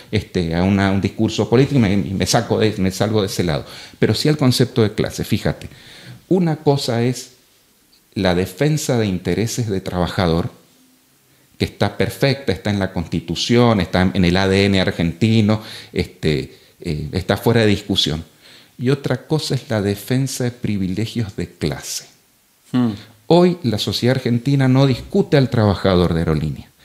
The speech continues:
Speaker 1: discute a la clase. Precisamente por eso la solución de esta crisis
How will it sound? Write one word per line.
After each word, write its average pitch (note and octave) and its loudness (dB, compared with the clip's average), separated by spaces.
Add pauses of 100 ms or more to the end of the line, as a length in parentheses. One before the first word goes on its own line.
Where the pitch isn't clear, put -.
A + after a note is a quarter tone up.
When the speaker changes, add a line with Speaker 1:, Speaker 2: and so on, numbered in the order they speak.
(120)
Speaker 1:
discute B2+ 0
a B2 6
la G2 0
clase. - -2 (560)
Precisamente D3+ 2
por C#3 2
eso B2 0
la G#2 2
solución A#2+ 2
de D3 2
esta B2+ 0
crisis C3 2